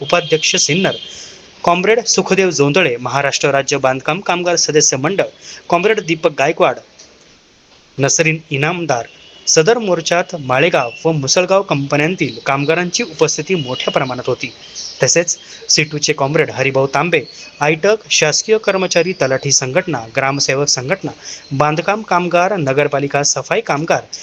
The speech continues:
विडी कामगार संघटना देखील मोर्चात मोठ्या संख्येने सहभागी झाले होते. जर सरकारने कामगार विरोधी चार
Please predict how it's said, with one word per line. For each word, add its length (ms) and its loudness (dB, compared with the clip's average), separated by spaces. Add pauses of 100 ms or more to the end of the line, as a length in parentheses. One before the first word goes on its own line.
(240)
विडी 240 4
कामगार 360 0
संघटना 460 0
देखील 320 0 (140)
मोर्चात 480 0 (140)
मोठ्या 360 0
संख्येने 460 0
सहभागी 520 0
झाले 240 0
होते. 300 -2 (320)
जर 160 4
सरकारने 580 0
कामगार 460 0
विरोधी 420 0 (340)
चार 300 2